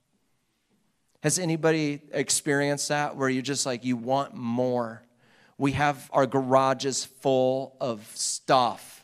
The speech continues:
and then we buy containers and fill those up, and then we buy storage units, and they're full to the brim, and then we're on Facebook Market scrolling through some new things we could buy.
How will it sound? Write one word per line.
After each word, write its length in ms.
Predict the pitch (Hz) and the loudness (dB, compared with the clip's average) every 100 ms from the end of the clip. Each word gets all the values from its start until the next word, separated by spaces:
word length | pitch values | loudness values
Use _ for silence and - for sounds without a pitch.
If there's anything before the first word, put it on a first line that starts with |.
| _ _ _ _ - | _ _ _ _ -10
and 160 | - 143 | -2 2
then 180 | 143 147 | 2 2
we 120 | 156 | -2
buy 360 | 123 131 127 123 | 2 2 2 0
containers 840 | - 120 - 131 139 135 123 107 | -4 -6 -2 -2 -2 -2 -2 -2
and 120 | 110 | -6
fill 280 | - 139 131 | -4 2 2
those 400 | 120 127 131 123 | 2 0 0 -2
up, 260 | 117 107 - | -4 -4 -6
and 160 | 127 127 | -6 -4
then 60 | |
we 100 | 135 | -2
buy 200 | 131 127 | -2 -2
storage 600 | 120 - 156 147 147 131 | 0 -2 2 6 6 4
units, 320 | 127 120 117 117 | 0 -2 -4 -4
and 260 | 131 127 | 0 2
they're 220 | 131 151 156 | 4 4 2
full 320 | - 131 117 | -2 -4 -4
to 120 | - | -6
the 120 | 113 | -6
brim, 420 | 95 110 107 107 113 - - - | -4 -2 -2 -4 -10 -16 -12 -2
and 140 | 139 | 0
then 100 | 147 | 2
we're 100 | 147 | 4
on 140 | 139 | 2
Facebook 540 | 131 - 147 - 139 - | 0 -2 -2 0 -4 0
Market 480 | 131 147 151 131 - | 4 6 4 -2 -4
scrolling 520 | - - 131 127 120 | -4 0 2 2 -2
through 140 | 139 | -4
some 260 | 127 143 135 | -4 -4 -2
new 140 | 120 | -2
things 380 | 123 175 185 151 | 0 2 2 0
we 80 | 143 | -2
could 160 | 123 | -4
buy. 460 | 113 110 101 98 104 | -2 0 -2 -6 -14